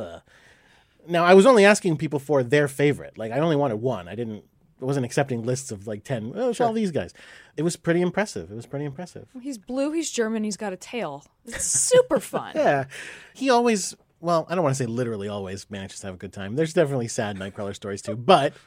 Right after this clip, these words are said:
Speaker 1: most of the time he has a great time. He's got a great attitude. He's very uplifting. He's an uplifting character.
Speaker 2: Yeah.
Speaker 3: Okay, can you explain something to me?
Speaker 1: Sure.
Speaker 3: As someone who is, uh, getting to know Nightcrawler,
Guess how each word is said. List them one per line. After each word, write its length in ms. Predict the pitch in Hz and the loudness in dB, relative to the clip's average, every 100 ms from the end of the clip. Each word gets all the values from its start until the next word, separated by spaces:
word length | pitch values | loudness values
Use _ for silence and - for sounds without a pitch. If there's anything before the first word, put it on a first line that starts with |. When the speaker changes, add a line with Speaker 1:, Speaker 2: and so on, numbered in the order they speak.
| _ - - _ | _ -20 -20 _
Speaker 1:
most 240 | 294 - 214 | 4 6 6
of 60 | |
the 60 | 165 | 2
time 220 | 160 147 | 2 2
he 60 | 156 | 2
has 120 | 139 | 2
a 60 | 127 | 0
great 200 | 131 123 | 0 -2
time. 160 | 101 | -2
He's 140 | 143 160 | -2 2
got 140 | 180 | 2
a 20 | |
great 220 | 147 175 151 | 4 4 6
attitude. 520 | 135 135 131 127 120 _ _ - | 4 2 0 0 -2 _ _ -8
He's 160 | 123 | -6
very 280 | 120 143 135 139 - _ - | 0 2 0 -4 -20 _ -8
uplifting. 480 | 156 226 - 85 82 | -4 -4 -6 -8 -12
He's 140 | 120 | -6
an 60 | 139 | -4
uplifting 400 | 139 135 131 87 | -2 -2 -4 -12
character. 320 | 85 - - _ | -14 -18 -20 _
Speaker 2:
Yeah. 100 | 139 - _ - | -16 -16 _ -12
Speaker 3:
Okay, 120 | 240 | -10
can 160 | 277 277 | -4 -2
you 80 | |
explain 340 | 403 - 392 359 | -2 -4 -6 -4
something 340 | 339 262 254 | -6 -6 -6
to 120 | 220 | -6
me? 280 | 208 170 113 165 | -6 -6 -8 -6
Speaker 1:
Sure. 220 | - 240 226 | 2 2 2
Speaker 3:
As 60 | |
someone 340 | - 240 202 190 | -2 -4 -4 -6
who 380 | 202 220 185 - - | -4 -2 -2 -4 -6
is, 440 | 190 175 170 - | -4 -6 -8 -6
uh, 300 | 180 165 160 | -4 -2 -4
getting 240 | 175 185 170 | -4 -6 -6
to 120 | 185 | -8
know 120 | 180 | -8
Nightcrawler, 680 | 180 175 - 214 202 208 220 | -4 -6 -6 -4 -2 -2 -4